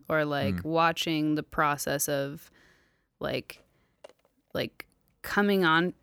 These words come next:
Speaker 1: coming up to an idea and then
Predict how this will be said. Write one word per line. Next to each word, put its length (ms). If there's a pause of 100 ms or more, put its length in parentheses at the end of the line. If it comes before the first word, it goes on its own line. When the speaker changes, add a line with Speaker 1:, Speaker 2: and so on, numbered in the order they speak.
Speaker 1:
coming 340
up 240
to 160
an 100
idea 720 (200)
and 220
then 520